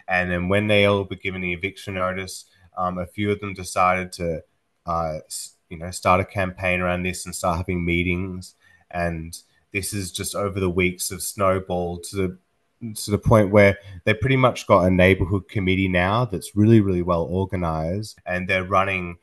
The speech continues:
a campaign, and that's where they've reached out to Rahu, and we're essentially just supporting them. Um, so if you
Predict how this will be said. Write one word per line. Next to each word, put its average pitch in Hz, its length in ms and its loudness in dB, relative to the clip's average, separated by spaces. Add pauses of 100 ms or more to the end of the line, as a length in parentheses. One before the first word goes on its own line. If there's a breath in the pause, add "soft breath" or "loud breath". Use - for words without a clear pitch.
a 98 80 -8
campaign, 90 920 -4 (140)
and 85 380 -6 (320)
that's 110 240 -2
where 120 160 2
they've 95 220 -2
reached 98 260 0
out 82 200 0
to 92 80 -4
Rahu, 85 600 -2
and 92 220 -8
we're 110 220 4
essentially 95 340 -8
just - 200 -10
supporting 85 580 -6
them. 62 240 -16 (120)
Um, 82 380 -6 (140)
so 98 680 6 (280)
if 107 440 0
you 101 800 2